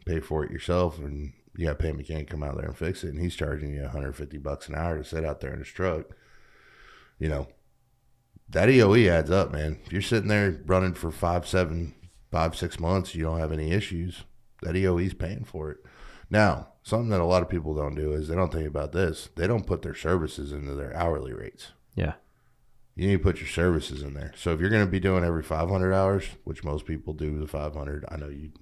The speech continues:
Speaker 1: do two fifty, but some people, the bigger machines, you can get away with the five hundred.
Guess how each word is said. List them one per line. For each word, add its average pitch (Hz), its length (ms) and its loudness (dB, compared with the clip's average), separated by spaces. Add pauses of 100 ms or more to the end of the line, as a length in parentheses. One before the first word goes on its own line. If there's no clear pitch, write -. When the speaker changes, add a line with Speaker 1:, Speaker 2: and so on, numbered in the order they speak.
(160)
Speaker 1:
do 73 140 -10
two 73 200 -10
fifty, 69 380 -8
but 69 220 -6 (760)
some 87 200 2
people, 78 380 -2 (640)
the 107 80 6
bigger 135 300 10
machines, 98 440 6
you 87 60 0
can 80 100 -2
get 76 120 -2
away 69 160 -6
with 64 100 -10
the - 100 -18
five 58 200 -8
hundred. - 340 -12